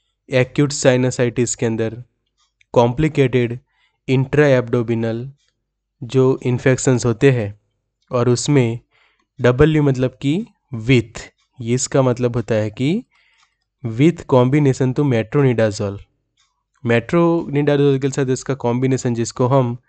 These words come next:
मेट्रोसिप्रो भी कहते हैं, ये कॉम्बिनेशन काफ़ी फेमस बनता है, metro and cipro। तो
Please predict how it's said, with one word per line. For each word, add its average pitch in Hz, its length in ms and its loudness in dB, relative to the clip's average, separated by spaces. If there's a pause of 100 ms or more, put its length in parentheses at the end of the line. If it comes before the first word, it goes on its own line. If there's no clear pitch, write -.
(500)
मेट्रोसिप्रो 135 800 2
भी 135 140 0
कहते 120 360 -2
हैं, 160 180 -4 (140)
ये 127 160 0
कॉम्बिनेशन 131 600 0
काफ़ी 123 320 -2
फेमस 127 440 -4
बनता 113 280 -4
है, 131 260 -6 (720)
metro 113 580 -2
and 120 340 -4 (460)
cipro। 107 640 -4 (1200)
तो 165 360 0